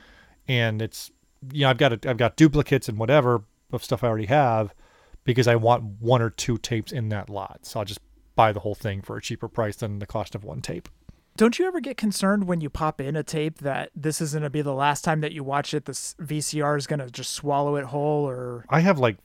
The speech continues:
Speaker 1: no, no, because these tapes, there's so ma-, these are, there's so many of them, right?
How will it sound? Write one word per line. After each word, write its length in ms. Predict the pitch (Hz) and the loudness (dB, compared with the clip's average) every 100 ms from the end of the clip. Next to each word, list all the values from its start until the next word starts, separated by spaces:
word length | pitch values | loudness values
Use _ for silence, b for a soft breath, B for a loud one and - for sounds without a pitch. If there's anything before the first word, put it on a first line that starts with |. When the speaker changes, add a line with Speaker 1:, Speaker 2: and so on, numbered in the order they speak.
| _ 180 | _ -4
Speaker 1:
no, 500 | 190 233 226 220 208 _ | 0 4 4 4 0 _
no, 340 | 190 175 170 165 | 4 6 6 4
because 280 | 175 190 160 | 2 2 4
these 140 | 240 | 2
tapes, 240 | - 262 - | 2 0 2
there's 180 | 175 - | 0 2
so 240 | - 254 | 0 0
ma-, 120 | 190 180 | 0 0
these 200 | 196 214 | -2 0
are, 100 | 220 | 0
there's 180 | 185 160 | 0 0
so 200 | - 233 | 2 4
many 260 | 147 135 | 4 4
of 120 | 113 - | 0 -6
them, 180 | - 120 | -12 -2
right? 280 | 113 123 | 0 0